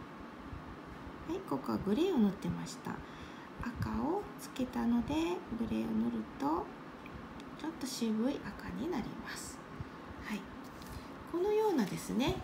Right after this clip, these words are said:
えー、表現方法って、あんまり他の方されないので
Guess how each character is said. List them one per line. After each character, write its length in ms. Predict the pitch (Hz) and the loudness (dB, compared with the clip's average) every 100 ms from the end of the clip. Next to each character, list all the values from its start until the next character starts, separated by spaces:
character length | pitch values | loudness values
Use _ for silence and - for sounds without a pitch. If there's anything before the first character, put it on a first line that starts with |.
| - | 2
え 40 | |
ー、 1000 | 247 233 220 214 208 208 220 220 - 262 | 4 6 6 6 6 4 4 2 0 4
表 240 | 254 233 | 6 6
現 140 | 233 220 | 4 4
方 80 | 240 | 2
法 60 | |
っ 40 | 220 208 190 - - | 2 0 -4 -6 -4
て、 220 | - 233 - - - - - | 0 0 0 -6 -10 -6 0
あ 80 | |
ん 60 | 370 415 | 2 4
ま 100 | 415 | 4
り 80 | 381 | 4
他 360 | 359 339 359 | 4 4 4
の 240 | 349 359 349 | 6 6 4
方 320 | 349 - 220 | 2 4 2
さ 180 | - 233 | 2 2
れ 140 | 269 | 4
な 160 | 302 240 | 4 2
い 40 | |
の 200 | 170 156 | 2 -2
で 140 | 151 | -4